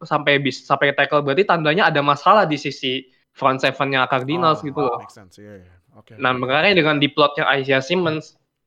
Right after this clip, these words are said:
Speaker 1: gue sih berharap defense-nya Cardinals bakal jauh lebih membaik.
Speaker 2: Mhm.
Speaker 1: Dan Buda Baker ja-, udah aja di belakang aja. Pasti apa, main zone coverage atau tergantung dari kebutuhan dari defense-nya aja.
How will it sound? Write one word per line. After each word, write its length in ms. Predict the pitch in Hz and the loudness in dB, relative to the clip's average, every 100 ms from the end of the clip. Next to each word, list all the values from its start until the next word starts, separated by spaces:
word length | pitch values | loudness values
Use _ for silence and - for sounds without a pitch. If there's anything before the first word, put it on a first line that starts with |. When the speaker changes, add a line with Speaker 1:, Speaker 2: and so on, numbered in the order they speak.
| - | 0
Speaker 1:
gue 100 | 160 | 4
sih 100 | 220 | 6
berharap 400 | 202 156 160 190 | 4 4 2 2
defense-nya 400 | 156 143 147 - | 0 2 0 -2
Cardinals 400 | 156 143 143 156 | -2 0 2 2
bakal 240 | 165 147 143 | 2 4 4
jauh 240 | 139 131 127 | 4 4 2
lebih 80 | 127 | -4
membaik. 640 | 123 117 107 120 147 - _ - | -6 -2 2 2 0 -6 _ -20
Speaker 2:
Mhm. 320 | 113 123 135 | -20 -20 -2
Speaker 1:
Dan 320 | 147 139 143 - - | 0 2 -2 -10 -6
Buda 240 | 143 139 | 0 2
Baker 320 | 131 139 196 | 2 2 2
ja-, 240 | 175 135 - - - | 4 2 0 -8 -12
udah 220 | 160 170 | 0 2
aja 100 | 170 170 | 4 2
di 60 | 139 | 2
belakang 400 | 131 127 135 165 | 0 2 0 2
aja. 240 | 147 139 - _ - | 0 0 -8 _ -6
Pasti 240 | 131 143 | -6 -6
apa, 240 | 156 - - _ _ _ | -4 -4 -8 _ _ _
main 160 | 139 143 139 | -2 0 2
zone 180 | 139 | 0
coverage 400 | 131 135 160 151 | 2 2 2 0
atau 160 | 139 143 | 0 0
tergantung 480 | 135 127 123 135 131 | -2 0 0 0 2
dari 320 | 123 127 123 | 2 2 0
kebutuhan 480 | 131 127 127 123 120 | -2 -2 2 2 2
dari 160 | 123 | 0
defense-nya 560 | 120 117 117 117 117 110 | 0 0 -2 -4 -4 -4
aja. 240 | 123 113 | -4 -6